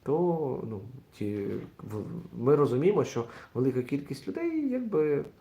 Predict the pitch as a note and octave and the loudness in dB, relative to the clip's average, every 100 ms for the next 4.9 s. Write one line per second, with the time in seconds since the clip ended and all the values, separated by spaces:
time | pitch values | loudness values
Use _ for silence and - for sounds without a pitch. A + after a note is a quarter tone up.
0 | _ C3 E3 G3 - A#2+ B2 C3+ - - | _ -4 -4 -4 -6 -2 -2 -4 -8 -14
1 | - C#3+ D3+ C#3+ C#3 D3 G#3 G#3 - C#3+ | 0 2 2 2 4 6 6 6 4 0
2 | B2+ B2 B2 - C3 D3 - A#2 G#2+ A2 | 0 2 2 2 2 0 -2 -2 -4 -4
3 | - G2+ - - G2+ - - - F3 - | -6 -6 -8 -12 -12 -8 -6 -6 -8 -16
4 | - - - - - - A#2 G#2 | -20 -20 -20 -20 -10 -2 -2 -2